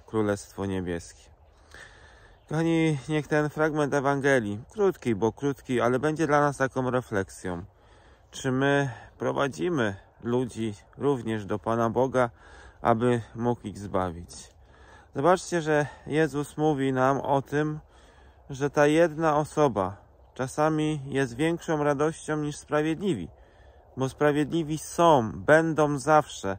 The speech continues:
a grzesznik, który gubi drogę, jest niczym owca,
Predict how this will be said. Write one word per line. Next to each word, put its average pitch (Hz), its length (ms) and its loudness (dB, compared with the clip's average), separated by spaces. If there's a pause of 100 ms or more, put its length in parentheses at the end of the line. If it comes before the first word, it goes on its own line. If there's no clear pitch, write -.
(480)
a 127 120 2
grzesznik, 160 600 0
który 139 260 0
gubi 147 340 0
drogę, 147 380 4
jest 139 180 0
niczym 143 340 -4
owca, 110 520 0